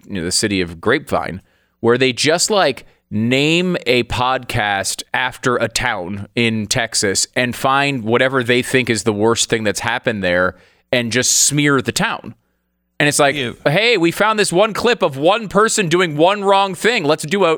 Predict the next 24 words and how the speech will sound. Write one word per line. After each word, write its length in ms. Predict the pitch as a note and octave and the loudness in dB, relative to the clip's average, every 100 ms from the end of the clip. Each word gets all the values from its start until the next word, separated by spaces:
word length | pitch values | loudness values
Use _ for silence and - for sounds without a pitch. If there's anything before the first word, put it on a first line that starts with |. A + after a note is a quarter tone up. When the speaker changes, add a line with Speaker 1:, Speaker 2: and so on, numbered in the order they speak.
| - | 0
Speaker 1:
a 80 | |
podcast 600 | C#3 E3+ G#3+ - C3+ C3 | -2 -2 -2 0 -2 -2
and 140 | C#3 C#3 | -4 -2
release 300 | C#3 F3 F3 | 0 0 -2
it 80 | D3 | -2
to 100 | F3+ | 0
the 100 | B2+ | 0
nation 520 | D3+ G#3+ - F#2+ - - - - | 0 -2 -2 -2 -4 -14 -16 -4
and 120 | C#3 | -2
say 220 | - F3 | 2 2
how 180 | D#3+ D#3+ | 2 -2
bad 320 | C#3 D3 C3+ | 0 0 0
Texas 480 | - G#3+ A3+ B2+ G#2+ | -2 -4 -2 -2 0
is," 280 | G#2+ - G#2 | 0 -2 0
right? 180 | A#2 A#2 | 2 2
Like, 220 | C3 - - - _ _ - | 0 -2 -20 -20 _ _ -2
they 100 | D#3 | 2
go 240 | E3+ G3+ | 2 2
in 240 | G3 D3+ | 0 2
with 180 | C3 F3+ | 2 2
an 100 | G#3+ | 2
agenda 600 | A3 C#3+ A2+ F#2 F#2 B2+ - - - | 0 0 -2 0 0 0 -4 -16 -4
and 200 | C#3+ D3 | -2 2
then 280 | D#3 D3+ | 0 0